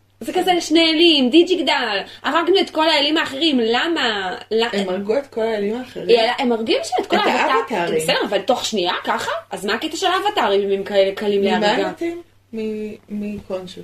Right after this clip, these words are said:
Speaker 1: כן.
Speaker 2: או מ-
Speaker 1: לא, מאמות.
Speaker 2: אמות.
Speaker 1: פשוט הורגת אותם. לא הבנתי את זה.
Speaker 2: לא הבנ-, לא
Speaker 1: זה, יש שם הרבה מאוד היגיון לא הגיוני.
Speaker 2: לא הגיוני.
Speaker 1: כאילו, ה-, העלילה הפני-, העלילה החיצונית לא
Speaker 2: נכון,
Speaker 1: הגיונית.
Speaker 2: אבל מאוד נהניתי מההגעה של לילה,
Speaker 1: כן.
Speaker 2: שהיא כל כך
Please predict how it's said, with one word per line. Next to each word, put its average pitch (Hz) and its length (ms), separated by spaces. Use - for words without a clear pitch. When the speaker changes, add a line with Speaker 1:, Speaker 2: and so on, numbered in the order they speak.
Speaker 1:
כן. 381 80
Speaker 2:
או 202 60
מ- 196 60
Speaker 1:
לא, 247 140
מאמות. 190 720
Speaker 2:
אמות. 185 120
Speaker 1:
פשוט - 140
הורגת 370 280
אותם. 359 260
לא 220 60
הבנתי 269 400
את 180 100
זה. 160 100
Speaker 2:
לא 202 80
הבנ-, 196 360
לא 208 60
Speaker 1:
זה, 226 100
יש 339 180
שם 554 60
הרבה 226 260
מאוד 403 380
היגיון 233 500
לא 220 240
הגיוני. 202 300
Speaker 2:
לא 190 60
הגיוני. 185 280
Speaker 1:
כאילו, 180 520
ה-, - 40
העלילה 180 320
הפני-, 185 260
העלילה 180 280
החיצונית 220 460
לא 196 100
Speaker 2:
נכון, 214 240
Speaker 1:
הגיונית. 175 180
Speaker 2:
אבל 190 80
מאוד 202 340
נהניתי 202 400
מההגעה 175 480
של 185 200
לילה, 185 500
Speaker 1:
כן. 202 100
Speaker 2:
שהיא - 140
כל 226 120
כך 339 200